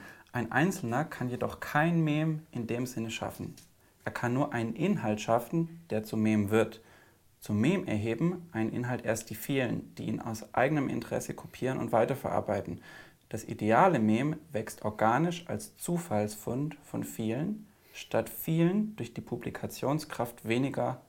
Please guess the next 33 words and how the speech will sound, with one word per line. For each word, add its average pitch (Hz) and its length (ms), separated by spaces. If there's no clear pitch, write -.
aufgenötigt - 760
zu - 160
werden.“ - 360
Ja, 117 180
also 113 140
in 113 80
dem 127 120
Fall 156 380
wäre 113 500
die 113 60
Publikationskraft 120 920
von 117 120
Zeit 113 260
Online 127 540
vielleicht 107 320
in 110 120
deren 110 220
Kritik - 460
so - 460
ein 113 340
weniger, 147 640
der 131 120
quasi 113 260
sagt, 113 280
„Hier 139 280
ist 110 180
eure 117 180
Spielwiese“, 123 580
aber - 100
es - 100
ist - 140
gar 143 140
kein 107 420